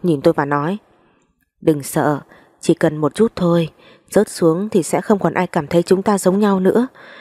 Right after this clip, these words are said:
cũng không ai khi nhìn thấy tao lại kêu tên mày nữa." Một mùi hắc sộc lên, chứng tỏ bên trong là axit sulfuric. "Không, chị điên rồi, Tống Duyên Minh, chị điên rồi." Tôi thực sự hoảng sợ,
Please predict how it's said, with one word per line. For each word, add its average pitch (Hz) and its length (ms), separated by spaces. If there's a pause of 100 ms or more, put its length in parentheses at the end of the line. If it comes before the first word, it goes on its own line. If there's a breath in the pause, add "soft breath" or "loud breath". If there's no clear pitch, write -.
(200 loud breath)
cũng - 140
không 190 180
ai 160 260
khi 180 160
nhìn 156 160
thấy 151 160
tao 160 420
lại 170 140
kêu 175 160
tên 170 240
mày 151 220
nữa." 156 260 (1160)
Một 165 240
mùi 151 220
hắc 196 260
sộc - 260
lên, 156 260 (420 soft breath)
chứng 185 200
tỏ 185 160
bên 175 200
trong 165 320 (120)
là 160 120
axit 160 340
sulfuric. 165 460 (920 soft breath)
"Không, 180 200 (300 soft breath)
chị - 160
điên 196 200
rồi, 170 200 (320 soft breath)
Tống 185 140
Duyên 196 200
Minh, 196 120
chị - 120
điên 208 220
rồi." 170 220 (840 soft breath)
Tôi 165 160
thực 151 160
sự 156 160
hoảng 160 240
sợ, - 240